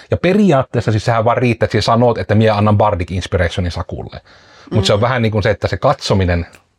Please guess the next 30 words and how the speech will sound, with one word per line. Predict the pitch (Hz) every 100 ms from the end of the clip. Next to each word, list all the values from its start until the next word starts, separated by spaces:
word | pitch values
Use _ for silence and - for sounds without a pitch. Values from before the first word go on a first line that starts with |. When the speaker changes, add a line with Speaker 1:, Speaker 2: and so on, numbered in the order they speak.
| _
Speaker 1:
olisi | 95 90 90
hauskempaa, | 95 87 - 87 85 - 85
niin | 85
on | 87
se |
juttu, | 95 98 - -
että |
sillä | 101 95
annetaan | 95 98 104
joku | 123 127 95
maku, | 101 - 95 80 - - - _ 104
joka | 90 101
Speaker 2:
Mm. | 135
Speaker 1:
on | 131
joko | 107 - 95
se, | 92
että | 85
se | 95
vaan | 87
sanotaan, | 110 98 92 110 98 85
että | 80 - 90 - - _
lausun | 104 101 92 98
runon, | 98 92 85 82 - _ _ -
tai | 107 98
Speaker 2:
Mm. |
Speaker 1:
sitten, | 95 98
että |
se | 139
on, | 135 98
että | -